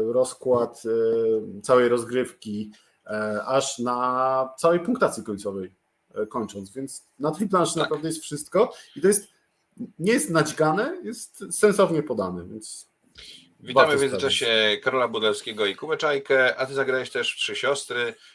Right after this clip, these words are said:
Speaker 2: e, czyli grę, która miała być, e, dla nas następcą Fleet the Dice Game, które bardzo lubimy.
Speaker 1: Znaczy, nie tylko dla nas, bo to jest po prostu kolejna gra tych samych autorów,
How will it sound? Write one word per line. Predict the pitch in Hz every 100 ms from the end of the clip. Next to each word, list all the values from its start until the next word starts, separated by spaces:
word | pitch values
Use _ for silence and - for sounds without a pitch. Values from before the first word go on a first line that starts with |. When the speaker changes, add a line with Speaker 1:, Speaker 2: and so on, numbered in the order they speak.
| _
Speaker 2:
e, | 92 95
czyli | 92 113 113 110 104
grę, | 98 113 117
która | - 104 101 98 92
miała | 98 101 104 101
być, | 90 98 104 - 98
e, | 92 92 85
dla | 92 98
nas | 104 104 107
następcą | 98 - 104 104 101 - 104 101 98 95 92
Fleet | 113 113 -
the | 95
Dice | 107 113 113
Game, | 113 -
które | 95
bardzo | 87 82 101
lubimy. | 104 85 - _ _ _ _ _ _ _ _
Speaker 1:
Znaczy, | 123 117 135 110 -
nie | 120 131
tylko | 156 104
dla | 110 104
nas, | 92
bo | -
to | -
jest | 113 -
po | 110
prostu | 117 - 117
kolejna | 127 127 131 120
gra | 123
tych | - 127
samych | 131 123 123
autorów, | 120 101 98 90